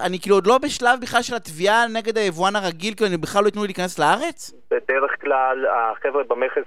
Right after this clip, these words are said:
Speaker 2: מאוד מאוד ערניים, במיוחד למותגים, אה, מפורסמים, ידועים. אה, תראה, תמיד יכול לבוא משהו מתחת לרדאר.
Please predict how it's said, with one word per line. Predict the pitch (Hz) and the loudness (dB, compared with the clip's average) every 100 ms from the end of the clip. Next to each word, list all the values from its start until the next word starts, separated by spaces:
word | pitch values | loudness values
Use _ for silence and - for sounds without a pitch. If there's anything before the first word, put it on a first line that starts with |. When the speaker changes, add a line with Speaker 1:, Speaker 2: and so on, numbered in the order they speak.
| - | -2
Speaker 2:
מאוד | 123 131 143 | -2 0 0
מאוד | 135 - | -2 0
ערניים, | 120 117 131 127 | 0 0 -4 -2
במיוחד | 117 110 107 135 139 | -2 -4 -4 -4 -2
למותגים, | 131 123 - 107 113 127 123 | -4 -4 -4 -4 -4 -4 0
אה, | 117 113 110 110 | 2 2 0 -2
מפורסמים, | 110 - 117 - 127 120 135 127 120 | -4 -4 -6 -2 -4 -2 -2 -2 -4
ידועים. | 110 110 113 113 127 127 120 - - - - - - | -2 -4 -2 -4 -2 -2 -4 -10 -20 -20 -20 -16 -4
אה, | 107 110 110 110 - | -2 0 0 -2 0
תראה, | 156 156 | 0 2
תמיד | 151 180 208 | 0 0 0
יכול | 208 233 | 0 0
לבוא | 202 208 196 | 2 0 0
משהו | 202 | -2
מתחת | 185 175 175 | -2 -2 0
לרדאר. | 151 143 127 120 | 0 0 0 0